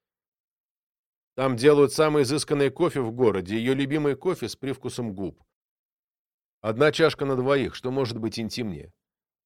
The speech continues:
Разве только поцелуй. Я пообещал себе, что брошу курить, если найду человека, который забрал у меня всё.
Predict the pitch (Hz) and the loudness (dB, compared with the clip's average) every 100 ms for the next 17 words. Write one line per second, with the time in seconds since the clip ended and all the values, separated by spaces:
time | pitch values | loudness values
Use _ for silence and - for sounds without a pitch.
0 | _ 107 117 107 113 104 95 95 - 92 | _ -2 -2 0 -2 -4 -6 -10 -8 -8
1 | 90 87 _ _ _ _ _ _ _ _ | -10 -14 _ _ _ _ _ _ _ _
2 | _ _ 135 175 196 180 220 214 190 170 | _ _ -6 0 2 4 6 6 4 0
3 | 151 160 175 - - 175 190 220 - - | 0 2 2 0 0 0 0 -4 -6 -12
4 | _ - 131 165 170 160 156 151 147 160 | _ -8 -2 -2 2 4 4 2 2 4
5 | 190 156 131 139 151 123 143 151 143 123 | 4 4 -6 -2 0 2 2 4 4 2
6 | 123 123 - 85 | 0 0 -2 -6